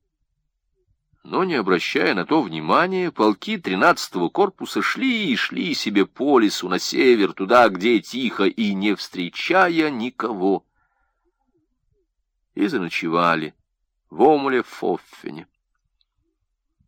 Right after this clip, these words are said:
На другое утро, еще в тумане, поднявшись, в первый раз, не получив даже сухарей, затеяли, как всегда, долгое построение и равнение полковой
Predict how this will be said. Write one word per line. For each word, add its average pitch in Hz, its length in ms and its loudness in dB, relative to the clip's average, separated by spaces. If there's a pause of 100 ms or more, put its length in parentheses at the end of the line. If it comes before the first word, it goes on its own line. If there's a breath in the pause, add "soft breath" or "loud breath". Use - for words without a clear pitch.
(460)
На 107 140 0
другое 185 400 8
утро, 208 380 4
еще 196 400 4
в - 120 -10
тумане, 131 760 6
поднявшись, 185 800 2
в - 180 -10
первый 160 400 2
раз, 156 380 4
не 95 80 -6
получив 98 500 -4
даже 85 240 0
сухарей, 135 640 0
затеяли, 104 560 -2
как 107 160 -6
всегда, 156 480 0
долгое 110 440 2
построение 160 760 0
и 82 40 2
равнение 87 560 -2
полковой 151 640 0